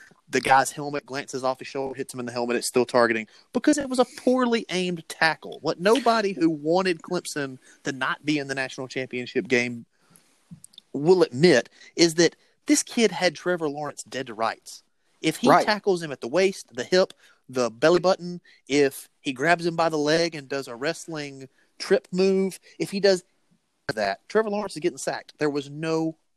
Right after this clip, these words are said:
Speaker 1: escape. But he chose the most risky angle to tackle Trevor because he wanted the big hit,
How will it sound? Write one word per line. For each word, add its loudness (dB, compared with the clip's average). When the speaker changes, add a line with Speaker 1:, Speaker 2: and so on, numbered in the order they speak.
Speaker 1:
escape. -6
But 2
he 0
chose 4
the -4
most -2
risky -6
angle -2
to -2
tackle 2
Trevor -2
because -2
he 0
wanted -2
the -10
big 4
hit, -2